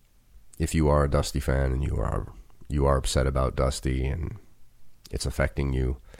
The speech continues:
maybe it would be good for you to go ahead and go and listen to some tribute podcasts. Again, sixteen forty P W P R.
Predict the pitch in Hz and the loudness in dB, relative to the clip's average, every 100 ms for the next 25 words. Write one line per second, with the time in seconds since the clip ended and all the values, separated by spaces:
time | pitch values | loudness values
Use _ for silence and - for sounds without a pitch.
0 | - - - - - - - 76 80 73 | -18 -14 -14 -14 -16 -16 -4 2 4 6
1 | 71 64 71 69 71 69 - - - - | 4 4 2 2 0 0 -6 -20 -20 -20
2 | - - - - - - - - 92 101 | -20 -20 -20 -18 -18 -16 -16 -10 0 4
3 | 87 - 69 64 65 67 - 69 69 67 | 4 4 0 2 0 -2 -2 0 2 -2
4 | - - - - - 76 76 76 78 76 | -6 -16 -20 -20 -14 -2 4 6 6 4
5 | 73 69 71 69 - 76 71 - 67 - | 4 4 4 2 0 0 0 2 0 0
6 | 71 - 69 67 67 - - - 85 73 | -2 0 -2 -2 -6 -12 -14 -2 2 2
7 | 71 69 76 92 98 - - - - - | 2 4 4 2 0 -2 -8 -16 -18 -20
8 | - - - - - - 71 71 73 - | -20 -20 -20 -20 -10 -4 2 2 2 0
9 | - - 78 71 - 76 78 73 - 73 | -4 0 2 2 4 4 4 2 -2 -2
10 | 67 65 78 78 69 73 76 | 0 0 0 2 2 4 2